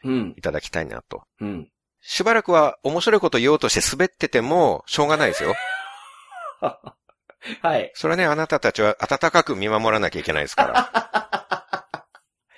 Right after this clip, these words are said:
Speaker 1: ハードル下げとけよと。
Speaker 2: うん。頑張ってるんですから。
Speaker 1: 聞くみんなに。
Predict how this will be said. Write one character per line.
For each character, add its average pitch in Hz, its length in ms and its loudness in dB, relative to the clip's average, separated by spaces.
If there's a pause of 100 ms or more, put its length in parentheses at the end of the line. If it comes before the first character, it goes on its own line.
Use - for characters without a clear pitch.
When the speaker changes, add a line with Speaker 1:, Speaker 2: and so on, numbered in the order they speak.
(240)
Speaker 1:
ハ 262 200 6
ー - 20 6
ド 294 80 2
ル 269 80 0
下 214 100 2
げ 185 100 0
と 220 120 0
け 175 80 -2
よ 123 100 -2
と。 87 240 -14 (380)
Speaker 2:
う 104 60 -4
ん。 87 180 -4 (800)
頑 165 220 4
張 196 80 4
っ 196 60 -2
て - 80 -4
る 92 100 -2
ん - 40 -12
で - 60 -14
す - 80 -10
か - 80 -4
ら。 - 20 -2
Speaker 1:
聞 - 40 0
く - 20 0
み 156 60 0
ん - 20 -2
な 120 80 -2
に。 95 200 -12